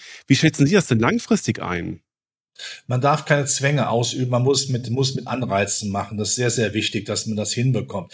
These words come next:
Speaker 2: Das haben wir eben auch schon besprochen. Und, ähm, Sie haben vollkommen recht, äh, E S G ist zwar <laughs> ist nicht gelaufen, hat auf die sogenannten Schmutzindustrien gesetzt.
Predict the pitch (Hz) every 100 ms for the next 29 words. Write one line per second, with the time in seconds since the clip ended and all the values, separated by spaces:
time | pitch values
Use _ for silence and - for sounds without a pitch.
0 | - - 120 123 117 113 107 - 113 101
1 | - - 110 110 104 104 - - - -
2 | 120 120 113 123 135 131 127 107 120 131
3 | - - 113 110 - 120 - - 127 139
4 | 127 - - 117 117 110 - _ 120 -
5 | 117 - 151 147 127 113 127 135 139 -
6 | - - 139 135 131 123 127 123 117 113
7 | - 135 175 - 135 127 127 - 113 104
8 | 104 98 117 151 -